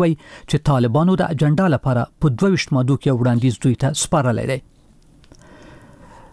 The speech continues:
د امریکایي پوهنتونونو یوه څېړنه ښیي، وروسته له هغه چې امریکا په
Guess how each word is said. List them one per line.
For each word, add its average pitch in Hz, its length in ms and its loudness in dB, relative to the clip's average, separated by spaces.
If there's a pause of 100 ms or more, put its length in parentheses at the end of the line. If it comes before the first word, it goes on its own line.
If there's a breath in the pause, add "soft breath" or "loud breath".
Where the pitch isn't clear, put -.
(180 loud breath)
د 151 120 2 (120)
امریکایي 185 360 2
پوهنتونونو 180 540 2
یوه 139 120 2
څېړنه 156 460 0
ښیي، 170 320 2
وروسته 160 320 2
له 135 120 2
هغه 151 160 0
چې 160 180 0
امریکا 127 340 2 (160)
په 143 80 0